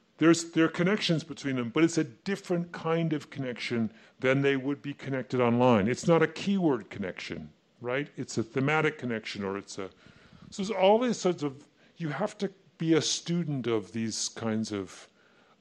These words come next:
um, of the, of the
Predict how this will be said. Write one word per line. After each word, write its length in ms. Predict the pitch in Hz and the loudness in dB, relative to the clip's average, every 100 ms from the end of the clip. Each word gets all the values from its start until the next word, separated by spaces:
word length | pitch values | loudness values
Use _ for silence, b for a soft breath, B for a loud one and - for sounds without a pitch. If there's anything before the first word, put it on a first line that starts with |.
| - | -6
um, 680 | 107 101 98 98 95 92 95 - - b b b b b - | 0 2 0 -2 -4 -6 -10 -16 -18 b b b b b -6
of 540 | 101 98 95 90 90 | -2 0 0 -2 -6
the, 440 | 90 90 90 87 117 - - - | -2 -2 -2 -4 -6 -14 -20 -12
of 220 | - 95 | -6 -4
the 120 | 92 | -2